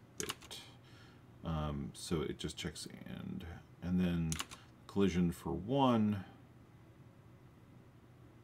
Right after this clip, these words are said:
will shift one, and then it will check that, and then it'll be two, it will shift twice and check, and three.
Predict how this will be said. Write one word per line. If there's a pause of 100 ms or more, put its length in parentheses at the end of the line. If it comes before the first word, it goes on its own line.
(2500)
will
shift
one, (1400)
and
then
it
will
check (100)
that,
and
then
it'll
be
two,
it
will
shift
twice
and
check,
and
three.